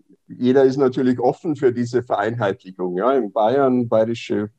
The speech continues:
Bauminister sagt, „Na ja, jederzeit und ist eine gute Idee, wir vereinheitlichen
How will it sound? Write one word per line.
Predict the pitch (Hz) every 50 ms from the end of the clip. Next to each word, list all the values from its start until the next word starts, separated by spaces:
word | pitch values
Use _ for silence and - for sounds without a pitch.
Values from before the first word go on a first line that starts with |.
| _ _
Bauminister | - 101 110 123 135 131 123 127 127 123 - 143 123 123 120 120 - - _ _ _ _ _
sagt, | - - 120 120 - -
„Na | 110 107 107
ja, | 110 120 131 135 113 92 - _ _ _ _ _ _ _ _ - - _ -
jederzeit | 98 92 110 120 123 123 113 120 - 123 113 127 143 147 117
und | 110 107 110
ist | 120 120 123
eine | 113 117
gute | 123 127 127 - 127
Idee, | 113 113 107 113 113 127 135
wir | 143 127 120
vereinheitlichen | - 117 98 104 120 139 143 131 127 123 - 127 127 123 127 120 120 120